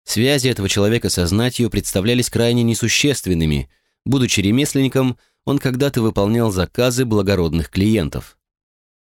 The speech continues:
"Знаю, ты не хочешь этого делать", сказал Кельсер. "Но сейчас надо проявить стойкость". Призрак чувствовал себя сильным. Пьютер наделял ощущением непобедимости, которого раньше он не смел и вообразить.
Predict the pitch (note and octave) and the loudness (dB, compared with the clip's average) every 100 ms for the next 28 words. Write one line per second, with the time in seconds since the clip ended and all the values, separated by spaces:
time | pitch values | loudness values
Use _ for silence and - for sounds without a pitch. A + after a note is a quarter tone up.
0 | _ _ _ _ _ _ - C2+ C#2 E2+ | _ _ _ _ _ _ -6 -2 0 0
1 | G#2 G2 D#2+ D#2+ D#2 - F#2+ - E2+ D#2+ | 0 0 0 -2 -2 -2 -2 -2 -2 0
2 | E2+ E2 F#2+ G2+ A#1 - - _ - - | 0 0 0 0 -4 -12 -20 _ -10 -4
3 | D#2 D2 C2+ D#2+ C#2 - - _ _ _ | 0 0 0 -2 -2 -6 -10 _ _ _
4 | _ _ _ _ - D2+ D#2 F#2 D#2+ A2 | _ _ _ _ -4 0 0 0 0 0
5 | A2 - F#2+ F2 - F2+ F2 E2+ D#2+ - | 0 0 0 0 0 0 2 0 0 -2
6 | - F2 D2+ C#2 - - _ _ _ _ | 0 -2 -2 -6 -8 -12 _ _ _ _
7 | _ _ _ _ _ _ _ _ _ - | _ _ _ _ _ _ _ _ _ -2
8 | A2 A#2+ A#2+ - A#2+ - G2+ F#2+ F#2 F2 | 0 0 -2 -2 -2 0 0 0 0 0
9 | - C3 E2+ B1+ A1+ _ _ _ _ - | 0 0 0 -2 -8 _ _ _ _ -10
10 | - A#2+ D3 A#2+ G2+ F#2+ G2 G#2+ G2 - | -2 0 2 0 2 2 2 0 0 -2
11 | - - A2+ G#2 G2 G2 F#2+ F2 F2+ A#2 | 0 0 2 2 2 0 0 0 0 0
12 | G#2 - - C#2 D#2 D2+ D#2+ G2+ A#2 A#2 | 0 -2 -4 -4 -2 0 2 0 0 0
13 | A2 G2+ - F2+ E2+ - F#2+ F2 E2+ F2+ | 2 0 0 0 0 0 -2 0 0 0
14 | F#2 F#2+ - - | 0 0 -4 -8